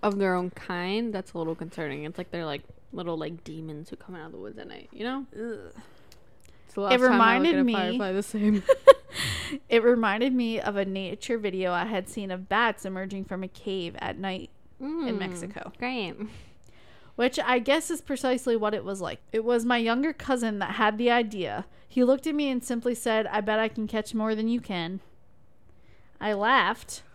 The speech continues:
Speaker 2: and flapped a hand to indicate how ridiculous that was. "Winner sleeps on the couch, loser sleeps on the floor," he proposed.
Speaker 1: Oh, fair deal.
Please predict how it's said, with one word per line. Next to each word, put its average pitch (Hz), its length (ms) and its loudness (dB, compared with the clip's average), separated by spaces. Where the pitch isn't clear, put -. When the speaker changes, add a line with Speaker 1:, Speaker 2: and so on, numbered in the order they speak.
Speaker 2:
and 226 160 0
flapped 226 320 4
a 226 60 -2
hand 247 300 0
to 208 120 -4
indicate 214 420 -2
how 208 200 2
ridiculous 185 600 -6
that 131 180 -6
was. 151 500 -8
"Winner 269 320 2
sleeps 277 320 -2
on 240 140 2
the 233 80 -2
couch, 214 480 2
loser 202 320 -4
sleeps 190 340 -8
on 165 180 -6
the 170 60 -12
floor," - 280 -10
he - 160 -14
proposed. - 720 -12
Speaker 1:
Oh, 269 160 2
fair 208 200 -6
deal. 196 320 -6